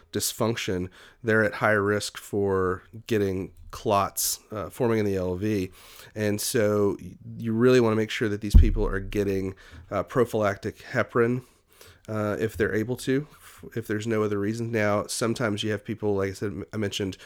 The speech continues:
uh, high-grade subarachnoid hemorrhages, uh, earlier.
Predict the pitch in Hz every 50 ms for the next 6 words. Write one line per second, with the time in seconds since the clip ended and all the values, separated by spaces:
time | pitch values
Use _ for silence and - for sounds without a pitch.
0 | - - - - _ - 95 92 117 110 101 104 95 90 - - 110 98 92 92
1 | 101 104 - 110 92 90 101 101 92 90 90 92 90 90 90 - - - - -
2 | - - - _ - 101 95 90 82 - 104 101 104 104 101 98 95 92 90 92
3 | 90 - -